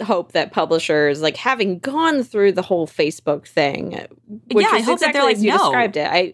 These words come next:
Speaker 1: I hope that we have all learned our lesson, that there is no
Speaker 2: <laughs>
Speaker 1: such thing as a, a platform that will be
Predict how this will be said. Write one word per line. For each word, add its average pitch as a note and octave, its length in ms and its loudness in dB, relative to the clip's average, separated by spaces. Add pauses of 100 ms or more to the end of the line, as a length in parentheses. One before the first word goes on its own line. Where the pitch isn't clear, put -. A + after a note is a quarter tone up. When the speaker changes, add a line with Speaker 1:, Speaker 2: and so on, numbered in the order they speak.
Speaker 1:
I G3 140 0
hope A#3+ 220 -2
that F#3+ 120 -2
we F#3 80 4
have D#3+ 200 -2 (200)
all C4 340 0
learned G#3 240 -4
our E3 140 0
lesson, D3 500 -2 (360)
that F3+ 160 4
there F3+ 160 2
is - 180 0
no G#3+ 160 2
Speaker 2:
<laughs> - 120 -4
Speaker 1:
such G3+ 200 -4
thing F3 340 0
as D#3+ 140 -2
a, D3 260 2
a E3+ 80 -4
platform D3+ 920 -2
that D#3 200 -2
will D#3+ 140 0
be D3+ 260 -6